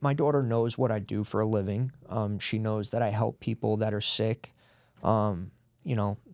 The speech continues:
that are struggling and maybe don't have, like, a, that don't know what they want with life. But when that time comes, you know, for me, the one thing I wish I had was full transparency,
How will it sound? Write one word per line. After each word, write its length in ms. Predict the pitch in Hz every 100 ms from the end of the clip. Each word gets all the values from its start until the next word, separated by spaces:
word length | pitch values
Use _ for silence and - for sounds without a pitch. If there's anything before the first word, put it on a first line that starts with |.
| _
that 180 | - 113
are 100 | 104
struggling 800 | - - 120 101 120 117 120 120
and 340 | 113 101 104 -
maybe 300 | - 113 113
don't 360 | 107 123 117 117 _ _ _ _
have, 360 | 131 113 110
like, 280 | 110 107 -
a, 360 | 110 107 104 104 - _ _
that 200 | 120 110
don't 240 | 123 120
know 160 | 123 113
what 240 | 110 113
they 120 | 104
want 320 | 104 117 127 -
with 220 | 113 -
life. 380 | 120 123 127 -
But 260 | - 123 - - - _ _ -
when 240 | 120 175
that 180 | 160 -
time 320 | 156 143 123
comes, 640 | - 131 156 120 110 - - _ _ _ _
you 100 | 135
know, 300 | 120 110 101 _ _
for 200 | - 131
me, 500 | 117 123 151 120 110 _ _ _ _ _ _
the 60 | 127
one 200 | 139 165
thing 160 | 165
I 120 | 131 110
wish 360 | 110 135 147
I 80 | 113
had 260 | 107 107 104
was 200 | 101 -
full 260 | - 131
transparency, 1120 | 120 - 107 101 - 123 113 90 - - 123